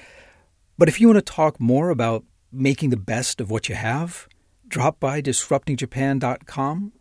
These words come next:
slash show one sixty-four and, and let's talk about it. Please also check us out on LinkedIn or Facebook. And, and if you like the show, please tell people about it. But most of all,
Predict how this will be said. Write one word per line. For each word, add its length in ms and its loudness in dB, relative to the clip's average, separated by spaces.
slash 480 -6
show 360 0
one 380 0
sixty-four 920 -6
and, 300 -2
and 200 2
let's 240 4
talk 300 -8
about 260 -10
it. 160 -16
Please 300 4
also 520 -2
check 300 -8
us 160 -4
out 220 -2
on 200 -4
LinkedIn 500 -2
or 60 -4
Facebook. 640 -12
And, 200 -8
and 140 -2
if 140 -8
you 80 -4
like 340 -6
the 80 -8
show, 540 -2
please 280 0
tell 200 -10
people 300 -12
about 260 -10
it. 160 -12
But 140 -6
most 320 2
of 100 -4
all, 360 -4